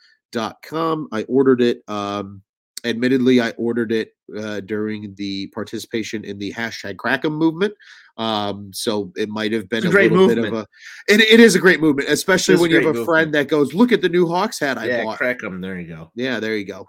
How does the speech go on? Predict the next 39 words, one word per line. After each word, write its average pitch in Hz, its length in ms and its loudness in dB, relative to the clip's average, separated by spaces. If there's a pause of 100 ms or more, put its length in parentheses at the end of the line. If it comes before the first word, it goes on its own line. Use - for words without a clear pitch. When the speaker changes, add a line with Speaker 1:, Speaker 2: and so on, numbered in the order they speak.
(140)
Speaker 2:
That's 135 160 -4
Speaker 1:
Little 147 160 2
Speaker 2:
the 160 60 -6
Goose 190 240 4
Speaker 1:
Crack'em 165 60 0
Speaker 2:
Island 160 320 -2
Speaker 1:
move. 95 60 -10
Speaker 2:
one, 85 180 -10
isn't 107 200 -12
it? 143 140 -10 (840)
Speaker 1:
Uh, 156 520 2 (120)
I, 160 300 2
yeah, 170 300 4
it, 160 260 -2
it 170 160 -2 (120)
is 160 440 -2 (260)
the 131 140 0
Speaker 2:
It's 117 140 -4
Speaker 1:
exact 131 300 -2
Speaker 2:
the 196 100 6
Speaker 1:
same, 190 220 0
like, 113 260 0
Speaker 2:
neon 98 100 -12
s-, 110 60 -6
Speaker 1:
logo. 117 380 -4
Speaker 2:
sign, 101 280 -8
yeah. 113 140 -4
Speaker 1:
Yes. 82 300 -10 (320)
It 135 180 -2
is. 107 260 -6
It's 139 220 -4
sweet. 143 240 0
And 135 100 -8
then 156 100 -4
on 160 120 -2
the 143 80 -4
back, 143 340 0
actually, 113 440 -8
so 117 320 -10